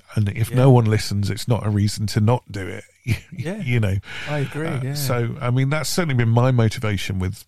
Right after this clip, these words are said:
Speaker 1: with this, although we are getting more listeners, but, you know,
Speaker 2: Mm.
Speaker 1: it, it, it's fun doing it, and it's fun having a conversation with people. And I started
Speaker 2: Mm.
Speaker 1: having conversations with people that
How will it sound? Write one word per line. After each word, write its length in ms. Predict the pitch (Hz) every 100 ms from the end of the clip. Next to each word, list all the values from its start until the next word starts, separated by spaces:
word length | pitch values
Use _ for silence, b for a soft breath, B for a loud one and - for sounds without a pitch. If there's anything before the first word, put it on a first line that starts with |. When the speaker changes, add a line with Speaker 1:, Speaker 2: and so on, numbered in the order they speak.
| -
Speaker 1:
with 140 | 123
this, 240 | 113 123 -
although 240 | 107 104
we 100 | 98
are 240 | 101 104 92
getting 280 | - 104 104
more 180 | 101 107
listeners, 500 | 104 107 - 104 110
but, 220 | - 110 110
you 160 | 127 127
know, 220 | 107 104
Speaker 2:
Mm. 60 | 135 107
Speaker 1:
it, 140 | -
it, 220 | 107 117 117 -
it's 320 | 123 123 -
fun 380 | - - 135 117
doing 340 | 117 113 113
it, 200 | 101 101 -
and 160 | 104
it's 160 | 104 95
fun 340 | - 120 110 101 B B B B
having 240 | 120 107
a 60 | 104
conversation 680 | 120 107 107 120 113 - 110
with 180 | 90 -
people. 380 | 98 92 95
And 80 | 98
I 80 | 98
started 360 | 123 135 139 107
Speaker 2:
Mm. 40 |
Speaker 1:
having 220 | 117 107
conversations 720 | 101 104 104 - 110 - 110
with 100 | 110
people 360 | 98 113 101 101
that 120 | 101